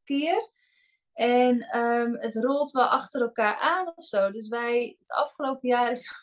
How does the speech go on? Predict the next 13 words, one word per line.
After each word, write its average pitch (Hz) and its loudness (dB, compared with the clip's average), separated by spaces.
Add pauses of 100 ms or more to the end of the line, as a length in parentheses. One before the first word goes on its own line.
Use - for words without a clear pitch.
<laughs> - -18
is 302 0
gewoon 262 0
heel 226 0
anders 262 0
bijvoorbeeld 196 -4
gegaan 185 0 (420)
dan 208 2
we 202 4
hadden 202 2
gedacht. - -2
En 226 -4
dat 196 -6